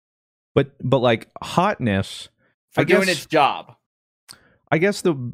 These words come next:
Speaker 1: the way Blue put it is like, yeah, for a fast food, I would say it's spicier than what you,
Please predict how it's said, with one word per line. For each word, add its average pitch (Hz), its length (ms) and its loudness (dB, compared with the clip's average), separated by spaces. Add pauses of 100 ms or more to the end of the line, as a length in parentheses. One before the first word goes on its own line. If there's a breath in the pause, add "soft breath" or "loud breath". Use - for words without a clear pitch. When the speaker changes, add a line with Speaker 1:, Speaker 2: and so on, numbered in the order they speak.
Speaker 1:
the 135 180 2
way 143 200 4
Blue 131 260 2
put 135 220 0
it - 100 -2
is 120 120 0
like, 117 180 0
yeah, 131 180 2
for 139 180 -2
a 113 60 0
fast 143 440 -2
food, 151 320 2
I 151 100 0
would 113 140 0
say 113 240 2
it's - 320 -4
spicier 110 540 -2
than 104 120 0
what 101 160 -2
you, 95 160 -4